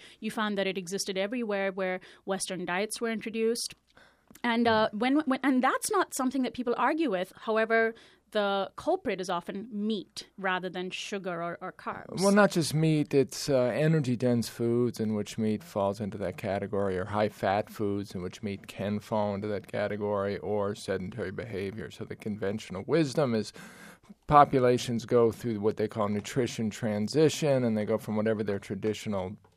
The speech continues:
Speaker 2: diets were to eating a Western diet, and it's full of, yeah, animal products and dairy and, uh, energy-dense foods, and they get sedentary and they just eat too much and things taste too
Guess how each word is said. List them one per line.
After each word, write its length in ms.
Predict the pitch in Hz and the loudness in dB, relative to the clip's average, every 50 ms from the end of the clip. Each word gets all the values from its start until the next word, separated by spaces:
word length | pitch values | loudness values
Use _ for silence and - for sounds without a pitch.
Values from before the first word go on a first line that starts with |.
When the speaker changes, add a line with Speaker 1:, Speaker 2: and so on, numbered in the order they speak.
| _ _ _ _ _ _ _ _ - | _ _ _ _ _ _ _ _ -2
Speaker 2:
diets 640 | 104 101 104 107 107 104 98 95 - - - - 110 | 2 4 4 6 6 4 2 0 -2 -4 -10 -10 -6
were 500 | 110 113 127 131 127 123 120 113 107 107 - | -2 2 6 6 8 8 6 6 4 2 -2
to 240 | - 120 101 98 104 | -4 -4 -4 -2 -2
eating 240 | 110 98 104 98 92 | -2 -2 -4 -4 -4
a 60 | 95 | -2
Western 400 | 92 92 90 - - - 87 90 | 0 0 -2 -2 -4 -10 -10 -8
diet, 320 | 85 85 87 95 92 87 87 | -4 -2 0 0 0 -2 -2
and 80 | 87 87 | -4 -6
it's 260 | 82 - - - - - - - - - - - - - - - | -8 -10 -12 -16 -16 -16 -20 -20 -20 -20 -20 -20 -20 -20 -20 -12
full 240 | - - 147 147 143 | -2 2 4 6 8
of, 560 | 135 127 123 110 101 101 - - - - - - - - - | 6 6 6 2 -4 -8 -12 -16 -18 -18 -18 -20 -20 -12 -6
yeah, 380 | 117 127 120 110 101 95 95 90 | 0 2 4 4 4 4 2 2
animal 420 | 76 92 113 120 120 120 117 110 | 2 2 2 2 2 0 0 -2
products 640 | 110 - 131 113 110 110 107 107 110 107 107 - - - | -2 0 2 4 4 4 4 4 2 0 -2 -8 -6 -4
and 480 | 92 104 110 107 107 104 107 104 104 | -2 -2 -2 0 -2 -2 -2 -2 -2
dairy 540 | 101 107 104 107 107 107 107 107 107 104 98 | 0 0 2 2 2 2 2 2 0 0 0
and, 720 | 78 90 98 95 101 104 98 95 95 95 92 92 - - | -2 -4 -4 -4 -2 -4 -4 -4 -4 -6 -6 -6 -4 -2
uh, 220 | 95 95 95 95 95 | -2 0 0 0 0
energy-dense 840 | 90 92 85 80 104 107 107 107 104 107 107 - 110 101 98 101 - | 0 0 -2 -2 -2 -2 -2 -4 -4 -4 -4 -4 -4 -4 -4 -4 -6
foods, 420 | - - 113 107 104 107 104 - 107 | -6 -4 -2 -2 -2 -2 -2 -4 -4
and 100 | 101 101 | -4 -4
they 100 | 95 92 | -4 -4
get 200 | 101 98 - - | -6 -6 -6 -6
sedentary 920 | - 113 98 98 98 101 101 98 110 110 92 95 95 95 98 98 90 90 | -4 -2 -2 0 0 -2 -4 -4 -4 -4 -2 -2 0 0 -2 -2 -2 -4
and 140 | 92 90 87 | -4 -4 -6
they 140 | 87 92 92 | -6 -6 -6
just 240 | 95 90 - - | -8 -10 -10 -8
eat 180 | 98 95 95 - | -8 -10 -10 -10
too 160 | - 107 92 | -10 -10 -8
much 400 | 87 90 85 80 78 - - - | -6 -6 -6 -6 -6 -8 -10 -14
and 140 | 87 - - | -14 -14 -12
things 260 | - - - - - | -14 -14 -14 -14 -14
taste 360 | - - - - - - - | -12 -14 -12 -12 -14 -16 -14
too 120 | - 98 | -14 -14